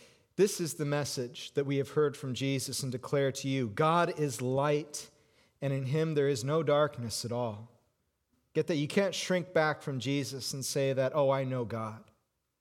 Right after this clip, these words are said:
It's not gonna work that way. If we claim to have fellowship with him and yet walk in the darkness, we lie and do not live out the truth. But if we walk in the light, as he is in the light,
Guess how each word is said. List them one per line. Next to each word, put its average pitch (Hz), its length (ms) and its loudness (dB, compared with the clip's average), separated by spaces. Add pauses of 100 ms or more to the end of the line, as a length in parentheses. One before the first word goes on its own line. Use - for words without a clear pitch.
(380)
It's - 120 -12
not 139 160 -2
gonna 127 160 -6
work 143 260 -4
that 92 240 -8
way. 92 220 -14 (800)
If 160 180 0
we 175 100 4
claim 180 420 2
to 170 100 4
have 151 200 2
fellowship 175 600 0
with 139 140 -6
him 139 180 0
and 135 100 -2
yet 139 160 0
walk 175 580 4
in 170 200 2
the 160 100 2
darkness, 160 720 4
we 139 140 2
lie 143 580 4 (260)
and 151 200 0
do 170 100 2
not 175 240 2
live 160 160 4
out 151 220 4
the 139 80 -4
truth. 180 440 2
But 156 120 6
if 165 180 4
we 202 220 4
walk 202 520 6
in 208 140 4
the 190 160 6
light, 180 460 4
as 139 160 -6
he 208 120 4
is 175 160 4
in 170 120 -2
the 156 80 4
light, 160 340 4